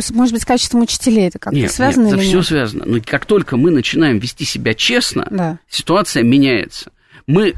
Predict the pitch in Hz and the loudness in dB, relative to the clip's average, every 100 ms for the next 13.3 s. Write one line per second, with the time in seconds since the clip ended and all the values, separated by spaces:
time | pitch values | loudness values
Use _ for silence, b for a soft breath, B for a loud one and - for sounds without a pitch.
0 | - - 165 175 196 190 160 95 - - | -4 0 2 2 4 2 2 -2 -6 -10
1 | - 170 226 220 - 113 104 110 127 - | -4 -2 0 -2 -2 -2 0 0 -2 -2
2 | 135 90 - - 143 190 - 135 135 - | 0 0 -2 -2 0 0 -2 -2 -2 -2
3 | 165 98 107 139 - - 113 - 127 139 | -2 -2 0 0 -2 -8 -8 -4 -2 0
4 | 160 98 b b - 131 131 110 113 117 | -2 -4 b b -8 -2 -2 -2 -2 -2
5 | 123 101 - - 180 285 - - B B | -2 -2 -6 -4 -2 -2 -4 -14 B B
6 | - - 175 254 - 180 165 170 165 285 | -8 -2 2 2 0 -2 0 2 2 0
7 | - 202 190 180 180 - 131 113 165 202 | 0 0 0 2 0 2 0 0 0 2
8 | 175 - 190 185 - - b b b - | 0 0 -2 -2 -6 -14 b b b 0
9 | 165 175 - 233 196 175 214 175 170 165 | 0 0 0 2 2 2 0 0 0 0
10 | 156 - 143 120 117 - - 208 156 151 | 0 2 0 0 -2 -4 -2 2 2 2
11 | 190 185 - - 175 - 214 180 143 139 | -2 -2 -2 -4 -6 0 2 2 2 0
12 | 135 123 196 180 139 120 143 143 107 139 | -2 0 0 2 0 0 -2 -2 0 -2
13 | - 175 185 | -2 -2 -2